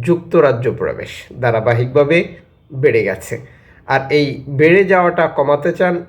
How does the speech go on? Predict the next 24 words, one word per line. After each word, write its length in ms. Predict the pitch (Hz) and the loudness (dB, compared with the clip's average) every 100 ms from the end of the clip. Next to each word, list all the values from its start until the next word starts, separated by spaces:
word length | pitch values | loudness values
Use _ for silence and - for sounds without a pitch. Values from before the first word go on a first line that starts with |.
| 135 | -10
যুক্তরাজ্যের 600 | 127 143 - 131 120 123 123 - | -8 -8 -4 -2 0 -2 -4 -6
বর্তমান 500 | 127 131 127 120 113 | -6 -6 -4 -2 -2
প্রধানমন্ত্রী। 680 | 110 117 110 113 107 98 - - - - - - | -2 0 0 0 -2 -4 -12 -16 -20 -20 -20 -2
তিনিও 280 | 196 208 214 | 4 4 4
স্বপ্ন 380 | - 156 - 156 | 0 -4 -2 -2
দেখছেন 520 | 156 156 - 180 175 - - | -2 -2 -2 0 0 -6 -6
কঠোর 380 | 151 151 175 165 | -6 -2 -2 2
ডানপন্থী 580 | 156 147 160 151 147 151 | 0 0 -4 -4 -4 0
জর্জিয়া 440 | 123 113 127 147 | 0 0 2 2
মেলোনির 340 | 151 147 151 | 4 2 0
সরকারের 720 | 139 - 143 135 151 156 170 - - - - - - | -4 -2 -2 0 4 4 2 -6 -20 -20 -20 -20 -20
সিস্টেমগুলোকে, 840 | - 180 - - 143 131 131 - - - - - - - - - | -10 -8 -4 -2 0 -2 -6 -8 -12 -16 -20 -20 -20 -20 -18 -10
যেই 480 | 147 175 170 160 - | 4 6 6 0 -10
সিস্টেম 560 | - 185 - - 175 170 | -10 -8 -8 -4 -2 0
বা 120 | 165 | 0
পদ্ধতির 580 | - 147 147 156 160 - | 2 0 2 0 0 0
অবলম্বন 540 | 139 135 139 139 151 | 0 2 2 2 0
করেই 380 | 151 - 165 175 | 0 0 4 4
মূলত 420 | 170 139 131 127 165 190 - - _ _ | 4 0 0 0 0 -2 -4 -20 _ _
বর্তমান 420 | 139 135 147 143 | -4 0 0 0
প্রধানমন্ত্রী 600 | 135 139 156 160 156 160 | 0 2 2 2 2 0
জর্জিয়া 440 | 151 131 131 135 156 | 0 2 2 2 4
মেলোনি 400 | 156 156 156 165 - | 4 4 2 -4 -4
অভিবাসী 960 | 139 165 170 185 180 - 196 185 185 | -2 0 0 0 -2 -4 -2 0 0